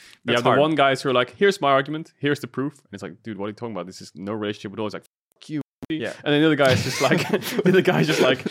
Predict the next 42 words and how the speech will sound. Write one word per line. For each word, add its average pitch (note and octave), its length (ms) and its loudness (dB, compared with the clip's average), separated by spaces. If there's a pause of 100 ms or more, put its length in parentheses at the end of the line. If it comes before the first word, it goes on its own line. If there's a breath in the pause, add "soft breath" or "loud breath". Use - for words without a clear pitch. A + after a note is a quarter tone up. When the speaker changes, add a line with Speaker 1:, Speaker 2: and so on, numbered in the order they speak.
Speaker 1:
<laughs> - 120 -16
Speaker 2:
"Give D3+ 160 2
me C#3 140 4
attention. C3+ 380 0
I'm A#2 100 2
gonna A#2 120 0
keep C3 220 -2
writing A#2+ 320 0
these A2 140 -6
hateful A#2 360 -8
comments A2+ 340 -6
towards G#2+ 340 -4
you G#2+ 60 -2
until G#2+ 220 -4
you G#2 120 -2
realize G2+ 420 -4
that G2+ 100 -6
I'm F#2+ 140 -6
here," G2 220 -8
Speaker 1:
And C3 120 -10
Speaker 2:
you D#3+ 100 -4
Speaker 1:
that's, - 480 -12
Speaker 2:
know? D3 60 -4
Speaker 1:
and D#3 80 -2
Speaker 2:
So C#3 100 0
Speaker 1:
again, A#2+ 80 4
Speaker 2:
it's B2 140 -2
just D#3+ 140 -2
social G#2+ 280 -2
media. - 200 -10
Speaker 1:
Yeah, A2+ 160 0
and D3+ 80 -2
if D#3+ 120 -6
you E3+ 120 2
are F3 100 6
a E3+ 40 2
supportive D3 680 -6
fan A#2+ 520 -4
in A2 120 -8
whatever A2 240 -2
way, G2+ 200 2
like, F#2+ 180 -2